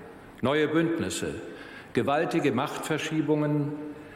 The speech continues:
Der achte Mai neunzehnhundertfünfundvierzig ist ein Datum von entscheidender historischer Bedeutung in Europa.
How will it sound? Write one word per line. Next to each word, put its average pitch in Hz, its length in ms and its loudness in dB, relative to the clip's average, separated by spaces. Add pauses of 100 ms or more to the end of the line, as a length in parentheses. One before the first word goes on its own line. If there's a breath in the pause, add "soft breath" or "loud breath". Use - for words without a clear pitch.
(520 loud breath)
Der - 140 2
achte 202 220 2
Mai 160 260 4
neunzehnhundertfünfundvierzig 180 1500 4
ist 156 200 2
ein 127 180 2
Datum 131 560 2
von 127 180 0
entscheidender 120 1200 2
historischer 117 640 2
Bedeutung 98 680 2
in 92 180 0
Europa. 73 560 0